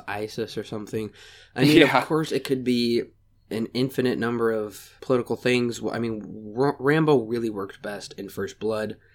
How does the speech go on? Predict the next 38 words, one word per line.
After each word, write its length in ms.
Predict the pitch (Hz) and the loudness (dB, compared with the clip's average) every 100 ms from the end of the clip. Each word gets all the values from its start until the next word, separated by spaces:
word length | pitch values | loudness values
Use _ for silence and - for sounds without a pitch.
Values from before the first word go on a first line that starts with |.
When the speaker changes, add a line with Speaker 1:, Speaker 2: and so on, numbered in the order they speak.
| - | 2
Speaker 2:
Right. 380 | 139 131 107 - _ | 8 8 8 -2 _
Speaker 1:
And 260 | 113 120 113 | -2 2 2
everything 460 | - 131 127 131 117 | 2 2 4 2 2
after 300 | 113 - 113 | 0 -2 -2
that 420 | 107 110 110 - | -2 -2 -2 -2
was, 440 | 107 110 107 101 - - - | -2 0 0 -2 -14 -8 -2
it 180 | 113 - | 0 2
really 220 | 123 113 | 0 0
paled 380 | - 110 113 117 | -2 -2 0 -2
in 120 | 113 | -4
comparison. 840 | 113 101 127 120 - 127 123 117 _ _ _ _ _ - | -8 -2 0 0 0 0 0 -4 _ _ _ _ _ -8
Speaker 2:
Mm-hmm. 420 | 131 123 113 107 | -6 -4 -6 -4
Speaker 1:
Um, 520 | 110 113 110 101 - - - | -2 0 -2 -4 -8 -14 -8
I'm 160 | 117 | -2
not, 260 | 117 113 110 - - - _ _ _ | 0 0 -2 -6 -16 -20 _ _ _
y-, 140 | 113 117 | -6 -4
if 160 | 110 120 | -2 -2
you 120 | 117 | -4
wanna 180 | 123 113 | -2 -4
hear 280 | 123 117 | 0 0
our 200 | 110 104 | 0 -2
review 500 | 98 110 110 120 117 | -4 -6 -6 -4 -2
and 80 | 113 | -2
our 100 | 101 | -4
final 300 | - 113 110 | -6 -4 -4
thoughts 320 | - 113 110 | -4 -4 -2
on 100 | 113 | -4
that, 200 | 110 107 | -4 -4
go 140 | 101 107 | -4 -4
back 380 | 110 107 - - | -2 -4 -8 -10
to 100 | 107 | -8
the 120 | 110 | -6
archives 440 | 101 101 107 104 | -6 -4 -4 -4
and 100 | 101 | -6
listen 240 | 104 101 104 | -6 -4 -4
to 60 | 98 | -4
those 200 | 101 - | -6 -6
podcasts. 800 | 104 104 - 107 104 - - | -6 -6 -6 -6 -6 -10 -18